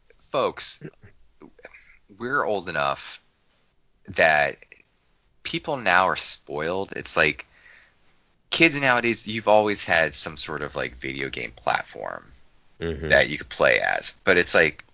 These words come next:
Speaker 1: guys, like, we were old enough that it's like, that didn't exist. Like, you had to go to an arcade.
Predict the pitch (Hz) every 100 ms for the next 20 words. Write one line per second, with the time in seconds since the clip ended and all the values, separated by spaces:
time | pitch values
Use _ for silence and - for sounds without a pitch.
0 | - 95 82 67 - 73 80 87 - 87
1 | 80 78 - 67 67 78 71 76 76 -
2 | 87 71 69 - - 60 - - - 78
3 | 78 80 73 69 50 62 - - 65 52